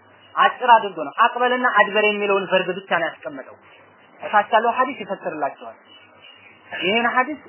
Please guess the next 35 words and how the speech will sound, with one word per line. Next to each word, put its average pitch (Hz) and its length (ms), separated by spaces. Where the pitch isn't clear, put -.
ዳይሬክት 233 500
ከፈሰር 254 500
ነው 294 140
ምንድነው 190 400
የሚሆነው? 269 320
አቅበለ 220 520
ማለት፣ 208 320
አቅበለ 202 460
ማለት 233 360
ከዚህ 170 340
መጣ 151 200
ነው፣ 127 100
ወደፊት 151 340
መጣ። 127 220
ወአድበረ 202 500
ወደ 170 180
ኋላ 151 220
ሄደ 143 220
ነው 135 140
የሚያስይዘው። 139 460
ግን 262 140
መቅሉብ 247 340
ነው 196 140
ሐዲሱ 185 300
እንደዚህ 170 280
ካያችሁ፣ 143 440
እንደዛ 180 260
አይፈሰርም። - 540
ሐዲሱ 175 280
ቀጥሎ 220 300
ያለው 226 240
ሐዲስ - 280
ይሄን 185 200
ሐዲስ 151 240
ይፈስርልናል። 123 760